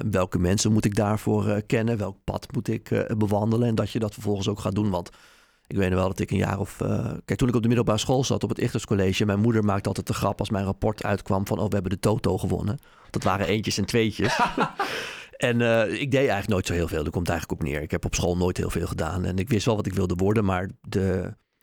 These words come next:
Speaker 1: passie om daar wat voor te doen, die was eigenlijk ver te vinden. Tot ik op een gegeven moment ging uitvogelen, "Oh, maar dan kan ik dus hierna,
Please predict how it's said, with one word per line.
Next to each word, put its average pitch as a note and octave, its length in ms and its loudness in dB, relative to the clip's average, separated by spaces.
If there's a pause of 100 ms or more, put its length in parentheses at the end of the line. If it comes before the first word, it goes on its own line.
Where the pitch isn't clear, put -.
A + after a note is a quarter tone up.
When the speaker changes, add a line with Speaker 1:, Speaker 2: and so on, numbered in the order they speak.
(120)
Speaker 1:
passie F#2+ 340 0
om F#2+ 100 2
daar F#2+ 120 0
wat F#2 160 -2
voor G#2 160 -4
te G2 100 -8
doen, A2 200 0
die G2+ 100 2
was - 140 -4
eigenlijk - 340 -6
ver F#2+ 100 -4
te - 80 -12
vinden. F#2 340 -2
Tot - 160 -4
ik A#2 100 -6
op G2 80 -2
een G2 60 -4
gegeven E2+ 200 -4
moment F2+ 180 -4
ging F2+ 160 -4
uitvogelen, - 460 -4
"Oh, A#2 140 -2
maar G2+ 120 0
dan G#2+ 120 -4
kan G2+ 180 -6
ik G#2 80 -8
dus G2+ 140 -2
hierna, G2 460 -2